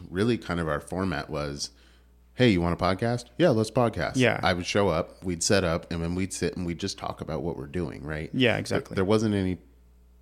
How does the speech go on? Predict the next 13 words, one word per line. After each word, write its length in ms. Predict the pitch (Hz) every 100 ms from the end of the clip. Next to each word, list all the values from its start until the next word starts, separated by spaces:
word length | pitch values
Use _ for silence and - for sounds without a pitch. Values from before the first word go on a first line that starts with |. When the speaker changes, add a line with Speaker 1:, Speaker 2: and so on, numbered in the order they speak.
| - - - - - -
Speaker 1:
real 640 | - 95 98 104 107 101 95
hard 420 | - 73 67 -
structure. 540 | - - - - - -
Speaker 2:
Mm-hmm. 340 | 127 117 113 113 -
Speaker 1:
And 160 | 90 92
now 260 | 82 87
we've, 460 | 87 85 80 78 -
we've 240 | 85 80 -
blocked 280 | 73 -
out 160 | 85 85
time 360 | 87 85 82 85
every 180 | 82
week 340 | 78 87 -